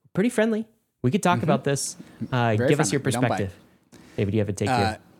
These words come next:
Speaker 2: the, the, the thing is, people outside of the crypto industry have noticed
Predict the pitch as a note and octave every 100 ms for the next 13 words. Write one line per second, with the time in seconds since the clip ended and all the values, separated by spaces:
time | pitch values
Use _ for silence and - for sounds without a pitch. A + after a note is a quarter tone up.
0 | _ _ D#3 G3 E3+ G3+ B3 D#3 D#3+ G#3+
1 | A3 F#3 - - A3 A#3 G#3 D3 F3 -
2 | C#3 G#2+ G2 F2 C3 A#2 B2+ C3 A#2+ A#2
3 | A#2 - A2 G2 F2+ - B2 A#2 B2+ B2
4 | A#2 G#2+ -